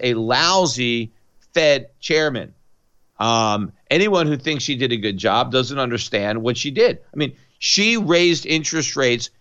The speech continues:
just once before Donald Trump was elected.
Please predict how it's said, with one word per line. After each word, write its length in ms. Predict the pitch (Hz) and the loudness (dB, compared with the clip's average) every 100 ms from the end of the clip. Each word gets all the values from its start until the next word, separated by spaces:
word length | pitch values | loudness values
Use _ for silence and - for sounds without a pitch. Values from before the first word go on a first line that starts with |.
| _ | _
just 420 | - 190 214 - | 0 0 0 -6
once 640 | 110 120 214 160 90 - - _ - | -12 0 0 0 -6 -16 -20 _ -16
before 400 | 123 - 147 143 | -16 -8 -4 -4
Donald 340 | 131 131 127 | -2 -4 -6
Trump 240 | - 123 110 | -6 -8 -6
was 140 | 107 | -10
elected. 420 | 107 101 - - | -6 -8 -8 -18